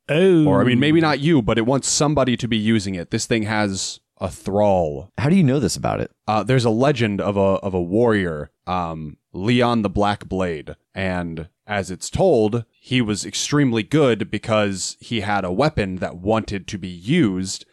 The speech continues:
Speaker 2: He had a sword that, like, had this thrall over him, and he didn't fight it.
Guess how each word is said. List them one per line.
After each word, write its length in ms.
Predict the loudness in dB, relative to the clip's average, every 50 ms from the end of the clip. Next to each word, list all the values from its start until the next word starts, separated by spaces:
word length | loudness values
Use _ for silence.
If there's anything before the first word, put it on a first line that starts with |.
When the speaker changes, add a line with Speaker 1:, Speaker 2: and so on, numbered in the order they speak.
| _ _
Speaker 2:
He 80 | -4
had 100 | -2 -2
a 60 | -2
sword 560 | -4 -6 -4 0 2 2 4 2 2 0 -2 -6
that, 160 | -8 -8 -6
like, 280 | -10 -12 -12 _ -20 _ _ _ _
had 220 | -4 -4 -4 -2
this 200 | -4 -4 -4 -2
thrall 340 | 0 2 2 4 4 4 4
over 220 | 2 2 0 0
him, 320 | 0 0 0 0 -2 -4 -6 _ _ _
and 140 | -6 -4 -4
he 60 | -2
didn't 260 | -2 -2 -2 -2 -8
fight 420 | -10 -20 -16 -4 -2 -2 -2 -2 -6
it. 240 | -10 -16 _ -20